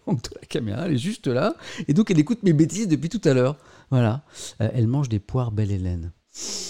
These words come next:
Extase soixante-quinze. Alors ça, ça vaut pas, ça vaut pas un ban.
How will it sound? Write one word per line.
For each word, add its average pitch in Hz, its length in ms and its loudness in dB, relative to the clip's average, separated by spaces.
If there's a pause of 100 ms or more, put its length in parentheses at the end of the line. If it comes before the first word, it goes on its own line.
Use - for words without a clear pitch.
(640)
Extase 107 440 -4
soixante-quinze. 87 840 -6
Alors 90 220 -4
ça, 131 380 2
ça 107 140 -4
vaut 90 160 -2
pas, 117 340 -4
ça - 140 -8
vaut 95 100 -4
pas 147 140 -2
un 123 140 0
ban. 107 420 0